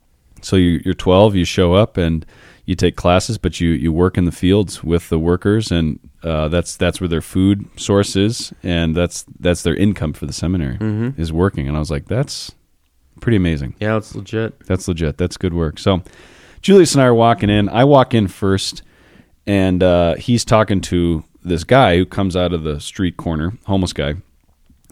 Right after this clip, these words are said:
Speaker 1: And, uh, he, he walks in as I'm walking in after him, and he says, "Hey, this guy wants to talk to a priest." And without getting too personal, I was like,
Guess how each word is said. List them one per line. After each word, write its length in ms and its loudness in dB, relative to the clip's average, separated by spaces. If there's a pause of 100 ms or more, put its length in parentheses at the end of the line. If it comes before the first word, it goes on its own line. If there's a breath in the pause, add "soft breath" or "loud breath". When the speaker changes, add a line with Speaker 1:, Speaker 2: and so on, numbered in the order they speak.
(160)
Speaker 1:
And, 400 0
uh, 200 0
he, 260 0 (100)
he 380 0
walks 360 2
in 140 0
as 100 -2
I'm 140 2
walking 380 -2
in 120 -2
after 320 -4
him, 160 -4
and 80 -2
he 60 -2
says, 220 -8
"Hey, 120 2
this 140 0
guy 140 0
wants 180 -2
to 60 -4
talk 100 -6
to 60 -10
a 20 -16
priest." 340 -8 (280)
And 260 -4 (480)
without 240 2
getting 160 2
too 80 0
personal, 320 -4
I 40 -2
was 100 -4
like, 160 -6